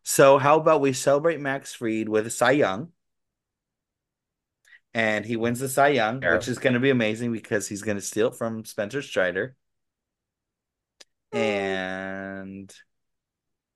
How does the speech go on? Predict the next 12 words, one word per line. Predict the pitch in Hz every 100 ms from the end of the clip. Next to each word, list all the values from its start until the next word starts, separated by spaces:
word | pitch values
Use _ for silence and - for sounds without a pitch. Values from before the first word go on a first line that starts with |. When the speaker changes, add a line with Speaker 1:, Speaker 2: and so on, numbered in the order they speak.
| _
Speaker 1:
um, | 123 117 113 107 104 101 101 101 104 104 104
do | 110
you | 127
have | 120 135 143
any | 156 147 143
friends | 131 123 123 123 123 123 117 113 107 - - -
at | 107 98 - _
church | - - 127 147 - -
that | 127 123
you | 127 127
could | - 113 110
send, | - 120 127 131